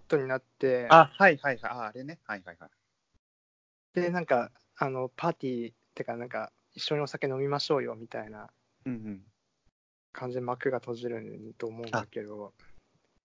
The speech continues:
Speaker 2: あ、
Speaker 1: なんかね、すごいいい終わり方だったんだよね。
Speaker 2: あ、あの、なんか、ポール・トーマス・アンダーソンとさ、
Speaker 1: うん。
Speaker 2: タランティーノが対談してる、あの、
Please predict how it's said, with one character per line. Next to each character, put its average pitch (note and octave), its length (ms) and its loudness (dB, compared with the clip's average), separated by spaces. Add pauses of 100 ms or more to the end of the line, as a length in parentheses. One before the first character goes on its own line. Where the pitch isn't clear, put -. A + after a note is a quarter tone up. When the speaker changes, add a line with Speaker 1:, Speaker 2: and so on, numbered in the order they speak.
(440)
Speaker 2:
あ、 - 20 -6
Speaker 1:
な A#3+ 100 2
ん B3+ 100 -2
か D3+ 120 4
ね、 B2+ 380 0
す - 140 -4
ご G#3+ 140 4
い E3 100 4
い F#3 100 2
い D#3 60 6
終 B2+ 80 2
わ C#3 100 6
り C#3 80 0
方 C#3+ 240 0
だ C3+ 60 2
っ - 60 -4 (120)
た A2 120 -6
ん G#2 140 -12
だ G2 120 -12
よ F#2+ 60 -14
ね。 - 60 -20 (460)
Speaker 2:
あ、 A#2 100 0 (840)
あ B2+ 100 -2
の、 A#2+ 160 -2
な B2+ 80 2
ん C3 80 0
か、 G#2 220 8 (540)
ポ E3+ 120 10
ー G3 40 10
ル・ G3+ 60 0
ト G3 120 4
ー - 20 4
マ F#3+ 140 0
ス・ - 80 0
ア F#3 60 4
ン F3+ 60 -2
ダ F#3 100 8
ー E3+ 40 4
ソ C3 120 -6
ン G#2 60 -6
と G2 100 -8
さ、 F#2+ 300 -2 (500)
Speaker 1:
う D#3 60 -4
ん。 C3+ 180 -6
Speaker 2:
タ C3+ 100 -2
ラ C#3+ 80 0
ン D3 80 -4
テ D#3 80 -4
ィ - 20 0
ー C#3 40 0
ノ - 60 0
が - 80 -4
対 C#3 180 6
談 C#3+ 180 2
し - 100 -4
て C#3+ 80 0
る、 C3 320 0 (500)
あ A#2+ 120 -2
の、 A2 480 -8